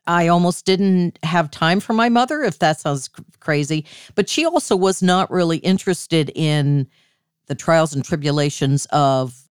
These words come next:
a broadcast person <laughs> who was living away from home, from living away from the Lehigh Valley and my family and striking out on my own.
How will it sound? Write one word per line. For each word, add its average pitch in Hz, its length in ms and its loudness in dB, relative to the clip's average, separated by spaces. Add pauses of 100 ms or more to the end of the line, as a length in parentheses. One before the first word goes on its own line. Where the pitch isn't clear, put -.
(300)
a 147 100 -2
broadcast 156 1000 -2
person 139 540 -6 (440)
<laughs> 208 60 0 (400)
who 165 480 2
was 160 300 0
living 175 280 2
away 160 240 0
from - 200 0
home, 151 320 2
from 143 160 -10
living 156 300 0
away 151 160 0
from 151 200 -2
the 151 80 2
Lehigh 151 280 2
Valley 143 680 0
and 135 240 -2 (340)
my 147 220 4
family 151 720 0
and 135 180 -2
striking 165 460 0
out 143 100 2
on 147 120 0
my 147 200 -2
own. 147 600 0